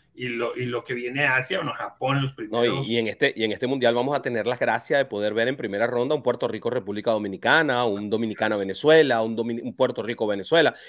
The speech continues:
Speaker 2: Es decir, en esa primera ronda, aquí en Miami, vamos a ver esos tres partidos, que son tres partidos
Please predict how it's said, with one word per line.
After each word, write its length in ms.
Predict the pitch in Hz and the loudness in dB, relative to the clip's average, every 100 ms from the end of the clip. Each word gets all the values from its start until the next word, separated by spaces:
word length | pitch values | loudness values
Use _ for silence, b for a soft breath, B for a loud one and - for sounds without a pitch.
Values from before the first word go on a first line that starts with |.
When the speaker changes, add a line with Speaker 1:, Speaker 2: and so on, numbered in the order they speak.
| B | B
Speaker 2:
Es 100 | 117 | -2
decir, 240 | 135 147 135 | -2 2 0
en 80 | 110 | 2
esa 180 | 160 | 0
primera 280 | 160 151 143 | 2 4 6
ronda, 320 | 151 160 135 123 | 8 6 6 2
aquí 220 | 123 120 | -2 -4
en 60 | 120 | 0
Miami, 360 | 139 139 180 | 2 2 2
vamos 240 | 143 123 131 | 0 2 4
a 40 | |
ver 220 | 131 139 - | 4 2 -4
esos 300 | 135 143 - | -6 -6 0
tres 200 | 139 127 | 2 2
partidos, 420 | 147 - 135 156 | 0 0 -2 -2
que 80 | - | -2
son 160 | 127 | -6
tres 160 | 123 139 | -6 -4
partidos 460 | - - 143 170 | -4 -4 -4 -4